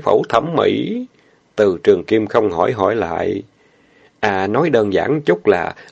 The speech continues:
làm mũi cao lên, cằm thon lại, bên trong ngực đệm chút bong bóng, trên mông thêm mỡ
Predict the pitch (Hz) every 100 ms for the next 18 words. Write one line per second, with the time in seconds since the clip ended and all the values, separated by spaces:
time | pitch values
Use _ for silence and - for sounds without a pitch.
0 | - 117 90 90 90 117 170 110 110 110
1 | 110 110 - - 107 76 - 123 113 90
2 | 87 101 - - - 139 123 107 120 113
3 | 95 90 113 90 110 107 165 - 120 120
4 | 156 220 262 - _ - 135 123 117 117
5 | 131 117 101